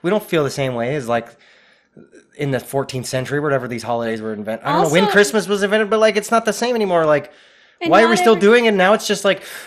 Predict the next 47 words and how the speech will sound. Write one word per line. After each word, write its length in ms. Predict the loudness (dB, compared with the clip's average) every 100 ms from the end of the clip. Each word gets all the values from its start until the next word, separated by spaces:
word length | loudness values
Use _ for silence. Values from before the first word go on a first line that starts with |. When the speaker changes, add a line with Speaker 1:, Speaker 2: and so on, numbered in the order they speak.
| -8
Speaker 1:
we 60 | -2
gotta 140 | 0
put 100 | 0
up 60 | -2
the 80 |
stupid 420 | -4 0 0 0 -2
tree 400 | 2 4 4 0
with 120 | -4
these 140 | -8
stupid 340 | -8 -6 -2 2
ornaments, 520 | 4 4 4 2 0
with 240 | -6 -8
these 160 | -8 -8
stupid 380 | -4 -2 0 0
presents, 520 | 4 4 2 -4 -6
and, 80 | -2
like, 200 | -2 -2 -14
spoil 360 | -14 -2 0 0
the 60 |
fucking 320 | 2 0 0
kids 340 | -2 0 0 0
rotten. 480 | 0 0 -2 -8 -12 -8
Speaker 2:
Well, 140 | -2 0
and 80 | 4
I 20 |
Speaker 1:
Why 140 | 4
Speaker 2:
have 80 | 4
Speaker 1:
do 60 | 2
we 100 | -4
do 320 | -4 -4 0
that? 180 | 2 4
I 60 | 2
don't 40 | 2
Speaker 2:
And 20 |
Speaker 1:
understand. 180 | 2 4 4
Speaker 2:
not 60 | 4
everybody 460 | 2 0 0 0 -2
Speaker 1:
I'm 60 | -6
Speaker 2:
celebrates 300 | -2 2 4
Speaker 1:
guilty, 320 | 4 4 -2
Speaker 2:
it. 60 | 0
Speaker 1:
but, 80 |
like, 200 | 0 0
Speaker 2:
I 60 | 0
have 260 | 2 2 0
Speaker 1:
why? 60 | -2
Speaker 2:
my 140 | -4